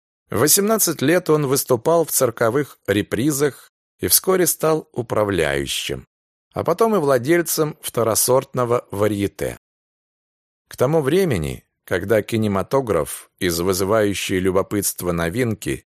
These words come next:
превратился в многообещающую индустрию, Блокман был честолюбивым молодым человеком двадцати шести лет, располагавшим некоторой суммой для вложения в дело.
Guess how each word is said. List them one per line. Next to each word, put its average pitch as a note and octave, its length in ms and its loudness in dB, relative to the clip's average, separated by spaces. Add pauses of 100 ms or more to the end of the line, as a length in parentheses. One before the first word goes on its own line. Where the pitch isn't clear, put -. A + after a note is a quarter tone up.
(220)
превратился C#3 840 0
в G2+ 140 -8
многообещающую C3+ 1500 0
индустрию, D#3 960 -4 (420)
Блокман F3+ 640 0
был E3+ 240 4
честолюбивым D3+ 840 0
молодым C3+ 540 2
человеком C3 840 0
двадцати A#2+ 500 -2
шести C3 440 -2
лет, C3+ 380 0 (260)
располагавшим A2 1080 0 (140)
некоторой C#3+ 560 0
суммой D#3 500 -2 (140)
для A#2+ 180 0
вложения A2 640 0
в F#2+ 60 -10
дело. C2+ 400 -4